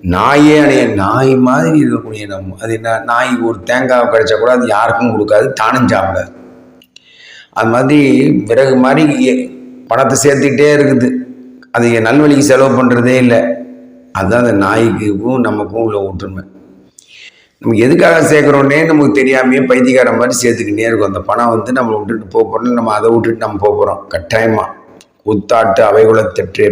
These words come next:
பெருஞ்செல்வம் போக்காற்று." கூத்தாடும் போது எல்லாம் கொஞ்சம் பேர் வருவான், பணம் விட்டோடனே மொத்தமா போயிடுவான். அது போல தான்ப்பா இந்த பணம்ங்கிறாரு. இது சத்தியம். எவ்வளோ பெரிய பெரிய ஆளு, ஜாம்பவான்லாம் இருந்த இடம் தெரியல.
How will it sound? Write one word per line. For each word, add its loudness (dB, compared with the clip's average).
பெருஞ்செல்வம் 0
போக்காற்று." 0
கூத்தாடும் 4
போது 4
எல்லாம் 2
கொஞ்சம் 2
பேர் 2
வருவான், 2
பணம் 2
விட்டோடனே 4
மொத்தமா 2
போயிடுவான். 2
அது -2
போல 2
தான்ப்பா 2
இந்த 2
பணம்ங்கிறாரு. -2
இது -16
சத்தியம். -4
எவ்வளோ 2
பெரிய 2
பெரிய 2
ஆளு, 0
ஜாம்பவான்லாம் 0
இருந்த -2
இடம் -2
தெரியல. -4